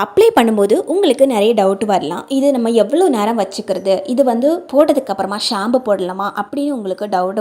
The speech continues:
வரலாம். இந்த பேஸ்ட் அப்ளை பண்ணதுக்கு அப்புறமா மினிமம் நாம இருபது நிமிஷத்துலேருந்து அரை மணி நேரமாவது டைம் கொடுக்கணும். அந்த மாதிரி நம்ம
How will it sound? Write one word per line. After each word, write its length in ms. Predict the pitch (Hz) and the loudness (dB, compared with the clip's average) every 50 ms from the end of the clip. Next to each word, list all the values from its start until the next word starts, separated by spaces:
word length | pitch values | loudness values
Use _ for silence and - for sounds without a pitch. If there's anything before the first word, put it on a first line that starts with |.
| 202 | -2
வரலாம். 300 | 185 170 170 180 208 311 359 359 - _ _ 285 | -2 -4 -4 -4 -4 -4 -4 -6 -14 _ _ -8
இந்த 120 | 277 294 311 302 302 | -4 -2 -2 2 2
பேஸ்ட் 340 | 294 302 370 - - - - - 214 | 2 2 2 0 -2 -4 -2 -2 -2
அப்ளை 280 | 202 - - 285 302 339 320 - | -2 -2 0 2 2 2 2 0
பண்ணதுக்கு 360 | 233 220 226 240 226 233 202 | 0 2 2 2 2 0 -2
அப்புறமா 340 | - - 220 214 202 185 185 - - - 233 247 | -2 0 -2 0 0 -2 -4 -6 -6 -4 -2 0
மினிமம் 400 | 285 311 370 415 453 453 392 262 220 | 2 2 2 2 0 0 -2 -2 -2
நாம 240 | 202 185 185 214 302 - 233 226 269 | -2 -4 -6 -8 -8 -6 -2 -2 0
இருபது 380 | 302 370 403 453 440 - 269 233 | 2 2 0 0 -4 -2 -4 -2
நிமிஷத்துலேருந்து 680 | 220 226 226 - 247 233 - 214 196 180 180 185 202 285 370 - 202 190 190 | -2 -2 -4 -4 -6 -6 -6 -6 -6 -6 -4 -4 -4 -4 -4 -4 -2 -2 0
அரை 200 | 220 277 359 415 466 | 2 2 2 0 0
மணி 140 | 427 392 339 262 | -2 -2 0 0
நேரமாவது 440 | 214 214 226 233 202 226 220 226 254 262 - | 0 -2 -4 -4 -4 -4 -4 -4 -4 -4 -4
டைம் 260 | 226 185 180 214 240 247 | -6 -6 -6 -8 -4 -4
கொடுக்கணும். 460 | 214 190 180 - 175 185 254 349 - - - - - - - - 202 | -4 -4 -4 -6 -6 -4 -6 -6 -8 -10 -18 -20 -20 -20 -16 -12 -8
அந்த 120 | 220 240 240 | -6 -6 -6
மாதிரி 160 | 254 294 370 403 330 | -6 -6 -6 -6 -6
நம்ம 160 | 254 220 208 | -6 -6 -6